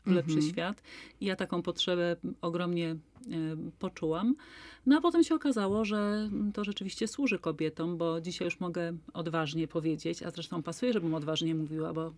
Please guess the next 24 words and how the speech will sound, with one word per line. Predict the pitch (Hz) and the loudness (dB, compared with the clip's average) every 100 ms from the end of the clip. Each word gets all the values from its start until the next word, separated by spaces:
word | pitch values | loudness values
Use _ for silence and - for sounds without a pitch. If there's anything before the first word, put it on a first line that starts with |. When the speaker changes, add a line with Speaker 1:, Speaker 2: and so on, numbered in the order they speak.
| - | -10
Speaker 1:
tego | - 165 | -4 2
Speaker 2:
No | 185 | 4
Speaker 1:
uczę | 151 | 4
w | 170 | 4
Speaker 2:
tak. | 269 | 8
Speaker 1:
książce. | 294 320 - 185 | 10 8 6 2
Speaker 2:
Mhm. | 196 180 - 156 156 277 311 | 4 6 6 6 6 6 4
Speaker 1:
<laughs> | 294 277 - | 0 -2 -4
Dzisiaj | - 214 | 0 2
mogę | 208 196 | 4 4
odważnie | 196 196 202 196 | 4 4 2 2
powiedzieć, | 190 170 165 190 202 - | 2 2 2 2 0 -2
e, | - - 196 202 202 202 202 | -6 -2 -2 -2 -2 -2 0
że, | 233 247 226 | 2 2 4
że | 247 | 2
spełnił | - 269 269 | 6 10 10
się | 277 | 8
ten | 262 262 | 8 8
drugi | 330 285 233 | 8 6 4
warunek, | 170 165 165 170 | 4 4 2 0
o | |
którym | - 180 175 170 170 - 180 165 | -6 -6 -4 -4 -4 -2 -2 -2
pani | 170 170 | -4 -4
wspomina, | - - 170 165 165 175 | -4 -4 -2 -2 -2 -6